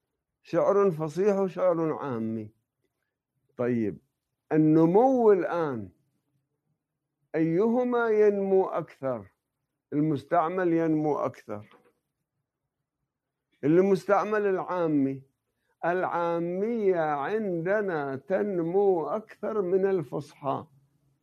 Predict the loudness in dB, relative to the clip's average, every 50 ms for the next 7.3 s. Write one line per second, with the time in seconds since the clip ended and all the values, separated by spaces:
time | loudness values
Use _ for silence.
0 | _ _ _ _ _ _ _ 0 2 2 0 0 2 4 4 6 6 4 4 2
1 | 2 0 2 0 0 -2 -4 -4 -2 0 0 0 -2 -8 _ _ _ _ _ _
2 | _ _ _ _ _ _ _ _ _ -14 -10 -8 -6 -4 -2 0 0 2 0 0
3 | 0 -2 -2 -4 -6 -10 _ _ _ _ _ _ -6 -4 0 2 2 2 0 -2
4 | -4 -4 -4 -6 -4 -2 0 2 2 0 -2 -6 -14 _ _ _ _ _ _ -4
5 | -2 -2 -2 0 2 2 4 6 6 6 4 2 0 -6 _ _ _ _ _ _
6 | _ -4 0 2 4 6 6 6 6 4 4 4 6 4 4 2 0 -2 -2 -2
7 | -2 -2 -2 -2 -4